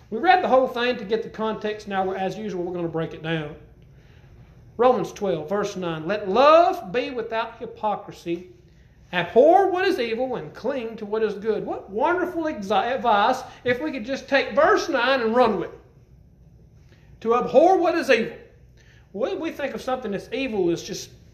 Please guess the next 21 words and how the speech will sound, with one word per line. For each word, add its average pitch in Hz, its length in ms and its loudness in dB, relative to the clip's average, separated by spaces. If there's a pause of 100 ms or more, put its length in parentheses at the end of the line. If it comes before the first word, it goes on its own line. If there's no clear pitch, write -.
(140)
horrible. - 520 0 (460)
We 254 100 -6
think 320 220 2
of 208 160 0
evil 302 280 2
as 226 120 -2
something 285 360 -2
that's 202 160 -4
just - 420 -8 (920)
out 254 360 6
there, 147 300 -4
right? 208 280 -2 (500)
Killing 339 280 4
someone, 190 360 -4
we 214 80 -2
would 208 160 -2
think 208 220 -4
that 202 120 -4
would 180 140 -8
be 175 260 -8
evil. 190 560 -8